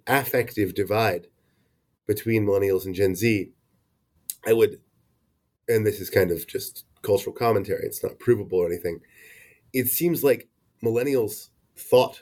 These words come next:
that we were entering a world of promise and that we have had our high expectations, uh, somewhat disappointed, whereas Gen Z never had any illusions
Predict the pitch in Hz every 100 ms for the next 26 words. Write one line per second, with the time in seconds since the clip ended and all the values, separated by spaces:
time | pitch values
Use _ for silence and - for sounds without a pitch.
0 | - 107 - 113 104 101 101 107 98 95
1 | - - 98 92 98 90 - - 113 131
2 | - - - - 92 - 98 92 98 92
3 | 95 - 87 82 85 _ _ _ _ _
4 | _ _ _ - 113 120 110 110 - 92
5 | - 98 - 90 82 - - - - -
6 | - - - 110 - 101 104 - 131 139
7 | 180 - _ _ _ _ _ _ - 113
8 | 110 107 101 92 98 123 123 107 120 123
9 | 107 - _ _ - 117 120 107 120 107
10 | - 101 92 98 117 104 87 -